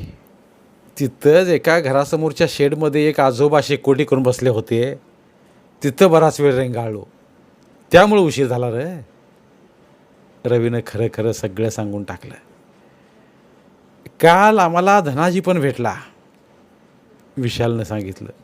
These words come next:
"होय, काय म्हणत होता?"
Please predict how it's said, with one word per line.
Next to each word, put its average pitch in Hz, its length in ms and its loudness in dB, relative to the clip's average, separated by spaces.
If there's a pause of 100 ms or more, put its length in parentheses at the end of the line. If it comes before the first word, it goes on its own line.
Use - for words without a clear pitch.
(760)
"होय, 165 340 4 (1800)
काय 180 140 4
म्हणत 156 220 0
होता?" 170 320 2